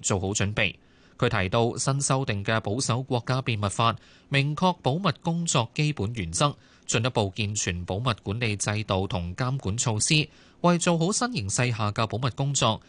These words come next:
維護國家安全同利益提供更有力嘅法制保障。有關方面要加強宣傳，抓緊推出配套規定，確保法律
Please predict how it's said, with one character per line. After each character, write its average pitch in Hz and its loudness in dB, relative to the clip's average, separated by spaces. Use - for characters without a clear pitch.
維 95 2
護 110 -2
國 120 -2
家 135 0
安 143 0
全 90 0
同 90 -4
利 101 0
益 143 0
提 - -8
供 135 -2
更 107 -2
有 98 -2
力 107 -2
嘅 104 2
法 104 0
制 101 0
保 90 -4
障。 104 0
有 107 4
關 127 2
方 127 0
面 113 -2
要 120 0
加 135 -2
強 92 -2
宣 143 -2
傳， 101 0
抓 127 0
緊 160 0
推 175 2
出 180 0
配 131 0
套 123 -2
規 139 -2
定， 110 2
確 113 0
保 101 0
法 117 2
律 95 0